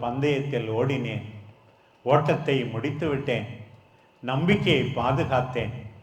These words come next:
என்ன தெரியுமா?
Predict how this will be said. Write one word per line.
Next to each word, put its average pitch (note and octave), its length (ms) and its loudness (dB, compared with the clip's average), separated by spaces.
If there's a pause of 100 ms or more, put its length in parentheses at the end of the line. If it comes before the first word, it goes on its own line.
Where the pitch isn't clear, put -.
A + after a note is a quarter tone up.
(1300)
என்ன D3 260 4
தெரியுமா? E3+ 800 4